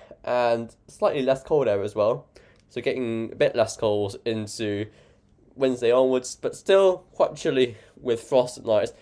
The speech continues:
if skies clear, like at three P M on Friday, January twelfth. Although the difference is that it's daytime, not night time, so at that point there'd be no risk of frost. So <laughs> here is our temperature forecasts from the U K V.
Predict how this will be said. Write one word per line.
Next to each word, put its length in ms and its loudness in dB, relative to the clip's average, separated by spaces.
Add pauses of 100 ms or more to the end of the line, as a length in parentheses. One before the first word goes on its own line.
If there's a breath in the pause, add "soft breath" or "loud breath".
(180 soft breath)
if 180 2
skies 300 0
clear, 340 -4 (240 soft breath)
like 240 0
at 120 -8
three 160 0
P 180 -2
M 200 -2 (200)
on 300 0
Friday, 420 0
January 320 0
twelfth. 340 -6 (340 soft breath)
Although 280 4
the 100 2
difference 320 -6
is 220 4
that 220 0
it's 100 -4
daytime, 460 0 (340 soft breath)
not 200 4
night 180 0
time, 320 2
so 200 -6
at 180 0
that 180 -6
point 320 -2 (240 soft breath)
there'd 200 -2
be 120 -6
no 160 2
risk 180 -4
of 100 -6
frost. 400 -4 (200 soft breath)
So 340 8
<laughs> 0 -
here 320 4
is 100 4
our 120 4
temperature 260 0
forecasts 840 -2 (340 soft breath)
from 300 2
the 80 -4
U 100 -2
K 140 0
V. 260 -2